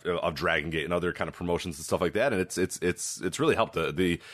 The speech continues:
the explosion of, of popularity of, of Japanese wrestling in the West and, and with Western audiences has definitely been a big part of our site growing as well. And I don't,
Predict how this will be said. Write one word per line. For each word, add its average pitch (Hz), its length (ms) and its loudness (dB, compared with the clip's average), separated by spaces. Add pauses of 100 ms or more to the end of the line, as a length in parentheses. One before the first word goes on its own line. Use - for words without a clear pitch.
(120)
the 120 80 4
explosion 127 480 0
of, 92 200 0
of 85 200 0
popularity 92 520 2
of, 76 220 -2
of 76 340 -6
Japanese 90 420 -2
wrestling 85 420 0
in 90 380 -2 (340)
the 92 80 -6
West 90 400 0
and, 80 180 -4
and 87 160 -2
with 95 180 0
Western 85 280 0
audiences 82 420 2
has 71 100 -10
definitely 76 520 -2 (300)
been 104 140 0
a 82 40 0
big 87 140 0
part 95 160 2
of 78 80 0
our 80 100 4
site 80 240 0
growing 76 260 0
as 67 120 -8
well. 71 180 0
And 71 100 0
I 80 40 2
don't, 82 120 -2